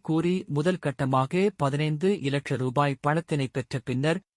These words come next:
வெளிநாட்டுக்கு அனுப்புவதற்கு எந்த நடவடிக்கையும் எடுக்காது தன்னை ஏமாற்றிவிட்டதாக இளைஞன் ஒருவர் மாவட்ட குற்றத்தடுப்பு பிரிவில் முறைப்பாடு செய்துள்ளான்.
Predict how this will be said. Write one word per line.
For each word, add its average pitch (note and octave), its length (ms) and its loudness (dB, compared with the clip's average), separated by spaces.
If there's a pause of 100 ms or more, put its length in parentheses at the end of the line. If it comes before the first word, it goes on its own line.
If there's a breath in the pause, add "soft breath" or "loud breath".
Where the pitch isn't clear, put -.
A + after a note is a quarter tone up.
(200)
வெளிநாட்டுக்கு F#3+ 760 2
அனுப்புவதற்கு C3+ 1000 0
எந்த E3 380 0
நடவடிக்கையும் C#3 800 0
எடுக்காது C#3+ 800 0
தன்னை D3+ 440 0
ஏமாற்றிவிட்டதாக C#3 1300 0
இளைஞன் F3 560 2
ஒருவர் C#3 420 0
மாவட்ட D3 580 2
குற்றத்தடுப்பு D#3 880 -2
பிரிவில் C3+ 420 -2 (120)
முறைப்பாடு D3+ 600 2
செய்துள்ளான். B2+ 540 2